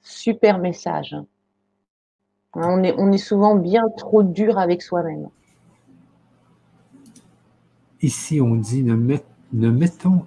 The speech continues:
Speaker 2: ne mettait-on pas le scarabée dans la bouche des défunts ? »
Speaker 1: Hum,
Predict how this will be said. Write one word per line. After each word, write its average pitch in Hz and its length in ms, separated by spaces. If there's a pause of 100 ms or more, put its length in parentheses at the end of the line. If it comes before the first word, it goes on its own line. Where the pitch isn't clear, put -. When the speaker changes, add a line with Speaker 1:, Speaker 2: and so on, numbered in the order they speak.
(100)
Speaker 2:
ne 123 140
mettait-on - 1080
pas 160 360
le 131 100
scarabée 127 560
dans 117 140
la 101 140
bouche 123 320
des 98 140
défunts ? » 107 440 (1700)
Speaker 1:
Hum, 214 420